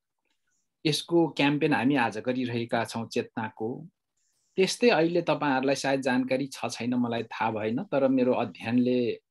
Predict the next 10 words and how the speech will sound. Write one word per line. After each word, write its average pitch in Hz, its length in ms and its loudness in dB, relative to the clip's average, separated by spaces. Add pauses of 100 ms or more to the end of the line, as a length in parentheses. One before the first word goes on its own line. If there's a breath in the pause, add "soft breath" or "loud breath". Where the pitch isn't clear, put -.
अध्ययनको 127 400 0
क्रममा 113 480 -2 (760)
अहिले 185 300 6
चाहिँ 185 220 4
मान्छे 180 760 4
जत्तिकै 175 720 2 (760)
अहिले 160 280 4
रोबोटहरू 147 680 4
बनेको 117 400 -6
छ। - 140 -12